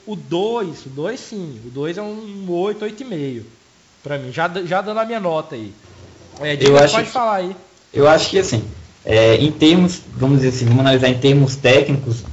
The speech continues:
Speaker 2: em técnicos entre aspas, né? Ele é um, ele é um jogo muito sim-, ele é um jogo bem simples, assim, não tem muito segredo, né? Não tem aquela história complexa. Mas você vê que ele tem um gra-, vamos dizer assim, um grau de diversão muito alto, entendeu?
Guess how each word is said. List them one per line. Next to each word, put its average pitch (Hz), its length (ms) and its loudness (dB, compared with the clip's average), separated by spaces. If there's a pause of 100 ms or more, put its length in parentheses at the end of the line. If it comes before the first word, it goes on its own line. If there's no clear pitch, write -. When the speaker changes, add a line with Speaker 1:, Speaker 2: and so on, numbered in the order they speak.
(300)
Speaker 2:
em 117 100 -2
técnicos 151 460 2
entre 226 240 0
aspas, 131 320 2
né? 127 160 -2
Ele 131 180 4
é 156 100 6
um, 175 120 0
ele - 180 4
é 180 80 4
um 190 100 0
jogo 175 200 0
muito 196 320 0
sim-, 160 280 -2
ele 156 140 4
é 185 60 4
um 190 60 4
jogo 185 180 4
bem 233 180 2
simples, 185 360 2
assim, 156 200 0
não 147 140 4
tem 175 140 2
muito 175 260 2
segredo, 147 560 4
né? 135 80 2
Não 135 120 0
tem 143 200 2
aquela 143 260 2
história 135 320 2
complexa. 143 560 4 (560)
Mas 156 160 2
você 180 80 4
vê 185 140 4
que 190 120 2
ele 185 140 4
tem 180 160 0
um 196 200 2
gra-, 135 180 2
vamos 139 200 2
dizer 139 160 0
assim, 131 100 2
um 120 40 2
grau 127 260 6
de 151 80 2
diversão 139 420 4
muito 170 340 4
alto, 139 260 4
entendeu? 127 380 0